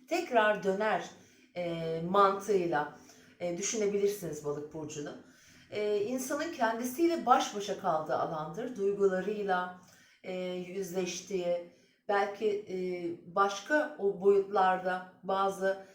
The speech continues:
evrensel böyle enerjilerle kendini donattığı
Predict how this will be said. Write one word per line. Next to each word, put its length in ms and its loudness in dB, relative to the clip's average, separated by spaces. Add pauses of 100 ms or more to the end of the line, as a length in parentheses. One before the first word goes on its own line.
(140)
evrensel 840 2
böyle 240 2
enerjilerle 1080 0 (400)
kendini 540 -2
donattığı 840 0